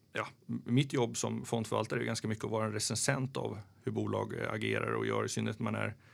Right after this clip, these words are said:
är långförvaltare då. Och, eh, det i kombination med att jag började mäkla aktier så tyckte man att man kunde kombinera de två,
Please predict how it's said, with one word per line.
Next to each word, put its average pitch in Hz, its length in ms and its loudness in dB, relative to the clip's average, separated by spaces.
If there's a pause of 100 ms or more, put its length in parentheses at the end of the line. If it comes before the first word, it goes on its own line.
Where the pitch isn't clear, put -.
(220)
är 113 80 -2
långförvaltare 113 640 2
då. - 220 -2
Och, - 340 -4
eh, 110 320 0
det 123 300 6
i 131 40 4
kombination 120 540 2
med 104 100 2
att - 100 -4
jag 113 120 -2
började 107 380 0 (340)
mäkla 113 360 2
aktier 120 360 0
så 117 160 -2 (200)
tyckte 120 220 -6
man 110 120 -2
att 104 80 -4
man 117 100 -4
kunde 110 160 -2
kombinera 110 420 2
de 113 140 0
två, 113 300 -2